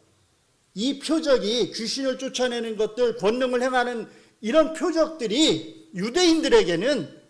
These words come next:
이들이 진짜 선지자라고 하는 증거로 사용되었기 때문입니다.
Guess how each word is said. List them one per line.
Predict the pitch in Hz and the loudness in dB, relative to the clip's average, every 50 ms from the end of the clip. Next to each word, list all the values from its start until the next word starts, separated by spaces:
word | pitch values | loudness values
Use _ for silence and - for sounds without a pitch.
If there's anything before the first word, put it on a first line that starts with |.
| _ _ _ _ _ _ _ | _ _ _ _ _ _ _
이들이 | 165 160 156 233 294 349 330 | -6 -6 -4 -2 -2 -2 -2
진짜 | - - 403 427 427 - 427 381 | -2 -4 -4 -4 -2 -2 -2 -2
선지자라고 | 294 - 285 349 320 339 311 254 294 277 262 254 240 214 226 | -2 -2 -4 -4 -4 -6 -2 -2 0 0 2 0 0 0 0
하는 | 208 208 262 320 349 - - - - _ _ _ _ | 0 0 0 -2 -4 -6 -12 -18 -20 _ _ _ _
증거로 | - - - 220 262 277 247 262 240 220 226 285 349 330 - - - - _ _ - | -10 -6 -4 -4 -4 0 4 6 6 8 6 4 2 0 -6 -12 -18 -20 _ _ -12
사용되었기 | - - - 240 302 294 302 294 269 269 247 233 220 233 226 226 - | -10 -6 -4 -2 -2 -2 -2 -2 -2 -2 0 -2 -2 -4 -8 -12 -2
때문입니다. | - 247 254 240 233 208 185 165 147 135 127 127 123 123 123 123 120 | -2 -2 0 0 -4 -6 -8 -8 -8 -8 -10 -12 -14 -18 -18 -20 -20